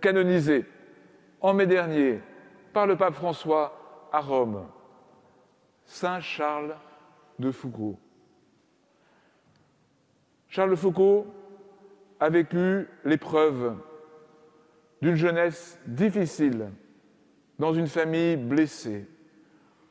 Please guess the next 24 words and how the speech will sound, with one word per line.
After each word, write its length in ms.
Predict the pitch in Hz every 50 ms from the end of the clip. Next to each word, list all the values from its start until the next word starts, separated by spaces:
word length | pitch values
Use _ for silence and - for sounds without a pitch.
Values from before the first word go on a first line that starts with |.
| _ _
comme 300 | - 185 175 170 160 151 - - -
tant 340 | 208 208 214 214 214 196
de 200 | 165 147 165 165
jeunes 480 | 156 139 147 170 175 180 180 175 175 170 170 - - - - - - - _ 135
la 140 | 143 160
connaissent 680 | 156 - 170 160 156 151 151 151 147 - - - - - - - -
aujourd'hui. 560 | 180 170 160 156 147 139 120 117 104 101 - - - - - _ _ _ - _ _ _ _ _ _ _ _ _ _ _ _ _ _ _ _ _ _ _ _ _ _
Et 100 | 143 139
beaucoup 220 | 139 147 139 156
d'entre 280 | 160 160 151 - 160 151
vous 360 | 143 139 147 160 160 160 156 - - - - - _ _ _ - _ _
êtes 180 | 139 139 127 127
bien 220 | 139 160 170 160
placés 600 | 143 151 147 143 - - - 131 127 123 123 123 - - - - - - - _ _
pour 120 | - 135 131
le 80 | 127
savoir. 640 | 117 - 135 123 117 113 107 101 95 90 - - - _ _ _ _ _ _ _ _ _ _ _ _ _ _ _ _ _ _ _ _ _ _ _ _ _ - - _ _ -
Il 140 | 190 190 214
a 40 | 202
vécu 380 | 196 202 165 - 233 240 226
une 140 | 208 190 185
vie 400 | 175 180 233 240 240 226 202 160 - - - - - - -
de 120 | 151 185
désordre, 800 | 175 220 233 202 180 202 190 175 156 143 123 113 107 98 82 -